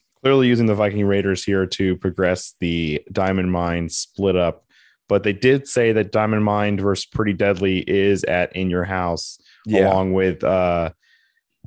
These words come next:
Speaker 1: Carmelo Hayes versus Cameron Grimes and
Speaker 2: And Solo, right?
Speaker 1: Nope.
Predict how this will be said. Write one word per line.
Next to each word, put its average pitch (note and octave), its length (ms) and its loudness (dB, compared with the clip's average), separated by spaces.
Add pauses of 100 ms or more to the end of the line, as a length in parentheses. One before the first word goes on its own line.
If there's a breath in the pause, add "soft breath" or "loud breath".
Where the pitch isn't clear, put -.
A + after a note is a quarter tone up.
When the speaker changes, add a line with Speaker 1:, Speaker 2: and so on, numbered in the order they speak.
(300)
Speaker 1:
Carmelo A#2+ 400 2
Hayes A#2+ 300 2
versus A2+ 380 -2
Cameron A2+ 340 -2
Grimes G#2+ 600 -2
and F#2+ 640 -2 (400)
Speaker 2:
And A#2+ 200 -4
Solo, G#2+ 340 -6 (340)
right? B2 280 -14
Speaker 1:
Nope. B2 340 0